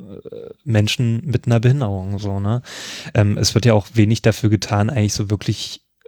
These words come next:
Menschen mit Behinderungen zu, äh, inkludieren. Ähm, das geht mir, ging mir ja schon bei der Jobsuche so. Also ich hab immer das Gefühl gehabt, so, äh, wenn ich dann ein Vorstellungsgespräch hatte und ich musste ja das Thema irgendwie ansprechen, weil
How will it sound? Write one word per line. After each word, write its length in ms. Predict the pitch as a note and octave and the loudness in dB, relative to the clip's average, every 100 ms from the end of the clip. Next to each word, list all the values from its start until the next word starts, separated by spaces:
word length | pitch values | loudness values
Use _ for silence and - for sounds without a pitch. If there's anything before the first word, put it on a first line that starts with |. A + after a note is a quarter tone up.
| - | -6
Menschen 340 | A#2+ G2+ - | 0 0 2
mit 120 | A2 | 2
Behinderungen 420 | G#2+ G#2+ G#2+ G#2+ G2+ | 2 2 2 0 -2
zu, 340 | - G#2 G#2 | -2 0 0
äh, 240 | A2 G#2 G#2+ | 2 0 0
inkludieren. 520 | G#2+ - G#2+ A#2 A#2+ - - - - - | -2 -2 0 0 0 -4 -16 -18 -20 -2
Ähm, 380 | A2 G2+ G2+ - | 2 4 2 -2
das 200 | - G#2+ | -2 2
geht 140 | - | 4
mir, 240 | A2+ A2 A2 | 6 6 4
ging 180 | A2+ A2+ | 4 4
mir 120 | A2+ | 6
ja 80 | G#2+ | 4
schon 200 | - A#2 | 4 4
bei 80 | G#2+ | 4
der 120 | G2+ | 4
Jobsuche 560 | - B2 - B2 - G2+ | 4 0 0 -2 0 -2
so. 240 | F#2+ G2 | 0 -2
Also 480 | G#2 A2+ G2 G2+ G#2 - | 0 0 0 0 0 -4
ich 180 | A#2+ - | -6 -6
hab 120 | G3+ | -2
immer 100 | A#2 | -2
das 180 | G#2 G2+ | 0 -2
Gefühl 280 | A2+ - A2 | -4 -2 0
gehabt, 340 | A2 G#2 G#2+ | 2 0 -2
so, 380 | - A2 G2+ G#2 - - - - - _ _ _ _ - - | -2 0 0 -2 -6 -18 -20 -20 -20 _ _ _ _ -20 -14
äh, 160 | A#2 A#2+ | -8 -6
wenn 460 | G#2+ G#2+ G#2+ G#2+ A#2 | -8 -12 0 2 4
ich 280 | C3+ - - | 2 -2 0
dann 260 | C3 B2+ - | 2 2 -4
ein 40 | |
Vorstellungsgespräch 880 | - A#2 - A#2 A2 A#2 - A2 A2 | 0 0 2 0 0 -4 -2 0 0
hatte 180 | A#2 - | 0 -2
und 100 | - | -4
ich 220 | G#2 - | -6 0
musste 440 | G#2+ G#2+ - - | 4 4 4 2
ja 100 | C3 | 4
das 160 | B2+ B2 | 4 2
Thema 280 | - C3 C3 | 0 2 2
irgendwie 280 | B2+ B2+ B2+ | 2 2 2
ansprechen, 600 | C3 - - D3 E3 C#3 | 0 -2 -6 -6 -6 -2
weil 300 | G#2+ G#2 G#2 | 2 2 0